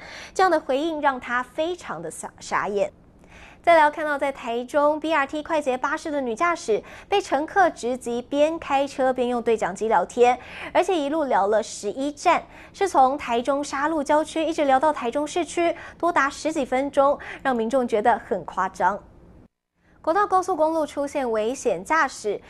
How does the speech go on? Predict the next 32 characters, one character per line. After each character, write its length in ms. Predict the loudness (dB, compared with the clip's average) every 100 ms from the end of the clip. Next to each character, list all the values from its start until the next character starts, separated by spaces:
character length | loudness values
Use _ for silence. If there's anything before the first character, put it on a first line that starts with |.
| -20 -2
有 80 | 2
一 40 |
名 160 | 2 2
宾 180 | -2 -2
士 160 | -4
车 260 | -4 -2 -2
主 220 | 0 0
在 180 | 0 -2
行 220 | -2 -6
经 240 | -4 -4 0
小 180 | 0
港 160 | 2 0
路 120 | 0
段 180 | -2 -2
附 140 | -2
近 120 | -2 -2
的 120 | -4
时 120 | -4
候， 280 | 4 4 4 0 -6
没 80 | 2
有 100 | 2
打 160 | 4 2
方 200 | 2 0
向 180 | 0 0
灯 160 | 0
就 100 | 0
突 160 | 0 0
然 200 | 0 0
变 280 | -2 -2 0
换 280 | 0 0
车 240 | 0 -2 2
道， 260 | 4 4